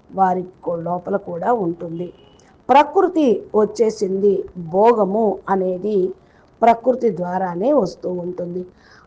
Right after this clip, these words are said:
అప్పుడే మూడు గుణాల యొక్క ప్రభావం అనేది వస్తుంది. మూడు గుణాల యొక్క ప్రభావం రావటంతోటే ఈ వ్యక్త జగత్తు తయారైంది.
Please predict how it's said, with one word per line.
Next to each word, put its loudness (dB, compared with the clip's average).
అప్పుడే 4
మూడు 2
గుణాల -2
యొక్క -2
ప్రభావం 2
అనేది -4
వస్తుంది. -6
మూడు 4
గుణాల -2
యొక్క -6
ప్రభావం -4
రావటంతోటే -2
ఈ -4
వ్యక్త -4
జగత్తు -2
తయారైంది. -4